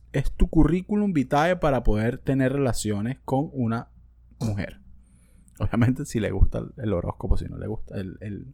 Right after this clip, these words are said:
el horóscopo ahora, la astrología, si no le gusta, pues, obviamente no, pero si a la mujer le gusta el horóscopo, co-star es como que la mujer antes de tirar contigo, mira, la mujer hace así.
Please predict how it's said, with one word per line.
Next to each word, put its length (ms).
el 60
horóscopo 460
ahora, 200
la 180
astrología, 680
si 160
no 100
le 140
gusta, 600
pues, 360
obviamente 420
no, 220
pero 240
si 120
a 20
la 60
mujer 160
le 60
gusta 140
el 60
horóscopo, 580
co-star 460
es 60
como 160
que 100
la 140
mujer 260
antes 180
de 60
tirar 200
contigo, 340
mira, 120
la 60
mujer 200
hace 140
así. 260